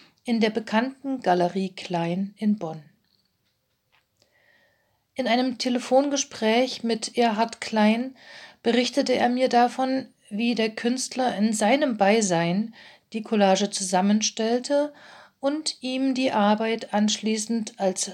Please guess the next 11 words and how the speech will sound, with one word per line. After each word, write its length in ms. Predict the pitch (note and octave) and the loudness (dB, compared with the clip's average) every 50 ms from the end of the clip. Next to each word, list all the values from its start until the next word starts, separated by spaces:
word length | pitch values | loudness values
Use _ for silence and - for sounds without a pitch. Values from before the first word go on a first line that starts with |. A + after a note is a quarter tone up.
| - - | -6 -2
Druckvorlage 800 | G#3 A3+ A#3 - - - - G3+ G3 F#3+ F#3 F3 F3+ F3+ G3+ | -2 -2 -2 -2 -6 -4 0 2 2 4 4 2 2 2 0
überließ. 680 | G3+ G3+ F#3+ A3 A3 G3+ F3+ E3 D#3+ E3 - - - _ _ _ _ _ _ _ _ _ _ _ _ _ _ _ _ _ - | -4 -4 -4 -4 -4 -2 -4 -4 -8 -10 -14 -16 -18 _ _ _ _ _ _ _ _ _ _ _ _ _ _ _ _ _ -4
Das 180 | - A#3+ A3+ F3 | -4 -2 0 2
Original 720 | G3+ A#3+ A3 A#3+ A3+ A3 G#3 G3 G3 G3+ A3 A#3 B3 B3+ B3 - - - - - - - - _ | 0 0 2 0 2 4 4 4 4 2 2 2 0 -2 -6 -14 -20 -20 -20 -20 -20 -20 -16 _
befindet 460 | - A#3+ A3+ - C4 B3 B3+ B3 B3 | -8 -6 -2 0 0 2 0 -2 -2
sich 240 | - A3+ G#3+ - G3+ | -4 -6 -6 -4 0
heute 300 | G#3+ G#3+ A3 G#3+ G#3+ G#3+ | 2 2 2 2 0 -2
in 160 | D#3+ F#3+ G3+ | 0 0 2
seiner 280 | G3+ G3+ G3+ G3+ G3+ - | 2 2 2 2 2 0
eigenen 440 | E3+ E3 E3+ F3 F3 F#3 F3+ F#3 F3+ | 0 -2 -4 -4 -2 -4 -4 -4 -4
Kunstsammlung. 800 | - F#3 F3 E3+ E3+ - - - D#3 D#3+ E3 E3 E3 E3+ E3+ E3+ | -4 -4 -4 -4 -4 -6 -8 -8 -10 -10 -12 -14 -14 -14 -16 -18